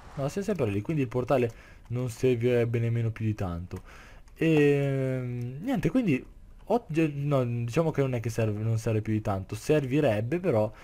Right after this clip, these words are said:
diciamo che ha comunque avuto un'ottima idea che sicuramente riporteremo nel nostro Let's Play. Quindi, eh,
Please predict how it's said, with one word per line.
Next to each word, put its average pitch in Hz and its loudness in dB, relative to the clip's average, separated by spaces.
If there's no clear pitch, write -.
diciamo 139 0
che 110 2
ha - -4
comunque 135 -4
avuto 117 -2
un'ottima 113 -2
idea 110 2
che 117 -8
sicuramente 113 0
riporteremo 107 -2
nel 101 -2
nostro 101 -6
Let's 104 0
Play. 85 -2
Quindi, 117 2
eh, 127 6